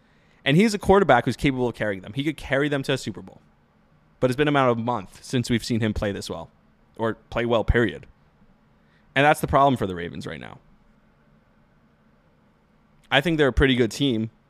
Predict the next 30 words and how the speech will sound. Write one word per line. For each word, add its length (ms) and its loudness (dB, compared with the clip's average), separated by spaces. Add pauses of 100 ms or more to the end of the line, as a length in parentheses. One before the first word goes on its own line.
(720)
and 360 0 (180)
the 100 -8
difference 420 2
between 320 -2
them 380 -2 (460)
actually 280 -2
going 480 0 (120)
on 120 -2
a 60 -2
playoff 400 0
run 300 -2 (680)
or 120 0
just 220 -6
being 180 -2
kind 200 -2
of 60 0
mediocre 520 -2
like 140 -2
they 120 -2
were 180 0
last 340 -4
year 120 -2
and 100 -4
finishing 360 -6
the 80 -6
season 340 -4
maybe 340 -4
nine 320 -4
and 140 -4
eight 240 -6